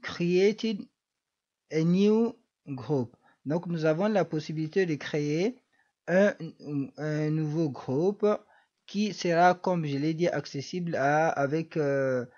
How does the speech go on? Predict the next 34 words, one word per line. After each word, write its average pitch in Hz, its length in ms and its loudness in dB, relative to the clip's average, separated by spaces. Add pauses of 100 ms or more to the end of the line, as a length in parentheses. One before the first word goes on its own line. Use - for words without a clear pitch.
(280)
différentes 160 600 -2
options 147 360 -4
accessibles 175 840 -4
ou 175 300 -4
privées. 151 580 -4 (840)
Donc, 180 200 0
vous 160 120 -4
voyez, 180 380 4
il 196 100 -2
suffi-, 170 400 -6 (120)
il 165 120 -8
vous, 160 320 -10 (360)
euh, 170 240 0
il 175 80 0
suffit 196 380 -4
juste 202 200 -4
de 170 120 0
donner 180 380 2
le 160 160 2
nom 170 180 0
du, 143 320 2
du 139 160 -4
groupe 156 280 -4
ici. 156 540 -4 (360)
Choose 202 420 0
a 160 120 2
name 185 260 0
for 160 260 0
your 139 300 0
group. 156 400 -2 (380)
Là, 175 520 6 (320)
public 214 540 0
open 185 340 2
member. 160 560 2